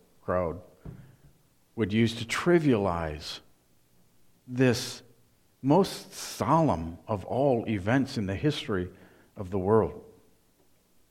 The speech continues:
So there are those that don't recognize a spiritual component, and they hear Jesus saying, "Yep, my life is over."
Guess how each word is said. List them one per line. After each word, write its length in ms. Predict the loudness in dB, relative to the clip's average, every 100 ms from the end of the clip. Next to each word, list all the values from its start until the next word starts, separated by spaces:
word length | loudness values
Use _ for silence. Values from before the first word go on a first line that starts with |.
| _ _ _ _ _ _ _ _ _ _ _ -20 _
So 160 | 0 4
there 220 | 8 8
are 80 | 8
those 260 | 8 6
that 220 | 4 2 4
don't 280 | 2 4
recognize 680 | 4 4 6 2 4 2 2
a 80 | 0
spiritual 600 | -2 4 6 4 0 -4
component, 540 | -4 -4 -2 -2 -2
and 140 | -2 4
they 200 | 6 6
hear 260 | 6 4
Jesus 440 | 6 4 4 2 0
saying, 440 | 0 2 2 2
"Yep, 340 | 2 0 -2 -2
my 100 | 2
life 320 | 4 2 0
is 140 | 0
over." 320 | 0 0 -4